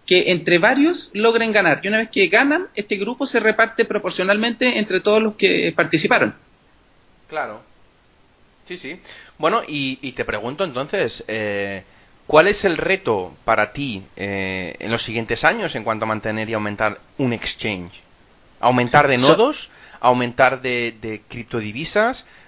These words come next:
Speaker 2: Em, antes me comentabas que era un momento de expansión en Sudamérica y, ah, bueno,
Speaker 1: Exacto.
Speaker 2: perdona, y en Europa, ¿no? Pero, eh, claro, eh, ¿cuál es vuestro, vuestro límite o, o, o
Speaker 1: Eh,
Speaker 2: planes para el año que viene?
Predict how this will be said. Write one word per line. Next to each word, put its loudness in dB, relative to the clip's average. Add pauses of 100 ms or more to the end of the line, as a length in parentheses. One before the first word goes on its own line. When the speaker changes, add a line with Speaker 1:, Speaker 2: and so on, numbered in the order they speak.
(240)
Speaker 2:
Em, -8
antes -6
me -4
comentabas 2
que -6
era -2
un -10
momento -8
de -2
expansión -4
en -8
Sudamérica -4
y, -12
ah, -14
bueno, -20
Speaker 1:
Exacto. 0
Speaker 2:
perdona, -6
y -12
en -8
Europa, -2
¿no? -8 (420)
Pero, 2
eh, -8
claro, -2
eh, -12 (100)
¿cuál 2
es -2
vuestro, -6
vuestro -10
límite -10 (160)
o, -12
o, -2
o 0
Speaker 1:
Eh, -20 (160)
Speaker 2:
planes 2
para -8
el -10
año -12
que -10
viene? -14